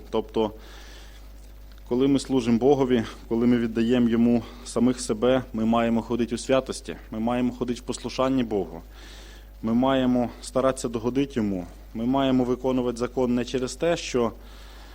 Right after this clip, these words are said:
спасіння від закону, а через те, що ми хочемо догодити Богові, ми маємо ходити у святості. Це і є жертва жива, свята. Така жертва приємна є Богові.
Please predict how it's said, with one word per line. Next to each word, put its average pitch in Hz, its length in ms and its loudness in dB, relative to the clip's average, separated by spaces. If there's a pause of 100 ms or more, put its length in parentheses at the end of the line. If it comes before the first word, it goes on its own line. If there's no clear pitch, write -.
(680)
спасіння 120 500 0
від 107 140 -2
закону, 101 480 -2
а 95 40 -4
через 110 280 -6
те, 131 140 -2
що - 140 -2
ми 123 100 0
хочемо 127 380 -2
догодити 123 400 0
Богові, 113 440 2
ми 98 120 -2
маємо 113 300 0
ходити 113 340 -6
у - 20 -8
святості. 117 560 -2 (180)
Це 123 220 -4
і 123 40 -2
є 123 260 0
жертва 110 480 -2 (100)
жива, 110 320 -2
свята. 110 460 -6 (1000)
Така 113 240 0
жертва 120 320 2
приємна 120 440 0
є 110 140 -2
Богові. 98 460 -2